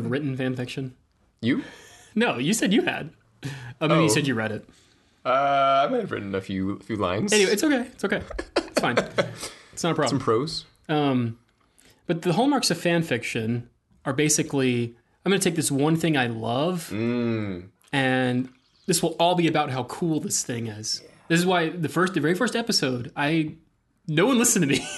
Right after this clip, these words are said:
Speaker 1: <laughs>
Speaker 2: I listened.
Speaker 1: But
Speaker 2: I was listening.
Speaker 1: You listened, yeah. Sort of. But the very first episode, just him coming in and being this cool thing, I just, I said, "There's, there's no story, there's no character development. It's just what is
Speaker 2: It's just,
Speaker 1: cool."
Speaker 2: "Wow, man,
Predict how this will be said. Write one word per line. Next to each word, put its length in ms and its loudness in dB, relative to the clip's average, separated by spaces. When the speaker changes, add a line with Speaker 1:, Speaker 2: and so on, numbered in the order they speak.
Speaker 1:
<laughs> 240 -20
Speaker 2:
I 60 2
listened. 320 2
Speaker 1:
But 80 0
Speaker 2:
I 20 4
was 120 2
listening. 260 -4
Speaker 1:
You 140 0
listened, 320 -4
yeah. 120 -4
Sort 180 -2
of. 100 -8
But 80 0
the 80 0
very 140 4
first 200 0
episode, 480 0
just 160 -4
him 180 2
coming 260 0
in 100 2
and 100 0
being 140 2
this 140 0
cool 260 -4
thing, 580 0
I 80 -2
just, 220 -6
I 60 -2
said, 280 -2
"There's, 280 -10
there's 160 -8
no 80 0
story, 240 0
there's 80 -4
no 80 -2
character 320 -4
development. 420 -8
It's 100 -10
just 260 -6
what 220 2
is 120 0
Speaker 2:
It's 100 -2
just, 100 -2
Speaker 1:
cool." 340 0
Speaker 2:
"Wow, 300 4
man, 180 2